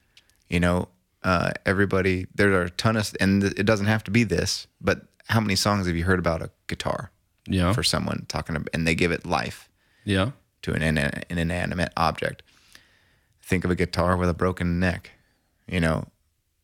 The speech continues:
Speaker 1: I have this old guitar that hangs on the wall that's got a crack in the neck.
Speaker 2: Yeah.
Speaker 1: I don't play it out anymore, but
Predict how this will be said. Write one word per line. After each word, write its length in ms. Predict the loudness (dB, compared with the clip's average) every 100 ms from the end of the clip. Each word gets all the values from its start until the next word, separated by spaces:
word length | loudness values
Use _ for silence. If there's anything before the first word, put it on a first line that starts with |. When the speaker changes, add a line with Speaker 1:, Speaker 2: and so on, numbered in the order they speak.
| _ _ -4
Speaker 1:
I 60 | 0
have 300 | 2 0 0
this 260 | -2 -2
old 260 | 0 0 0
guitar 400 | -2 0 0 0
that 120 | 0
hangs 260 | 0 0 0
on 80 | -2
the 80 |
wall 240 | 0 2 0
that's 160 | -2 -4
got 180 | -4
a 40 | -4
crack 420 | -4 -2 -2 -4
in 100 | -8
the 120 | -10 -14 _ _ _ _
neck. 420 | -6 -4 -6 -12 -16 -4
Speaker 2:
Yeah. 180 | -4 -4 -10 _ _ -4
Speaker 1:
I 80 |
don't 160 | -2 -2
play 280 | 0 2 4
it 60 |
out 220 | 4 2 0
anymore, 460 | -4 -6 -6 -6
but 280 | -6 -8 -8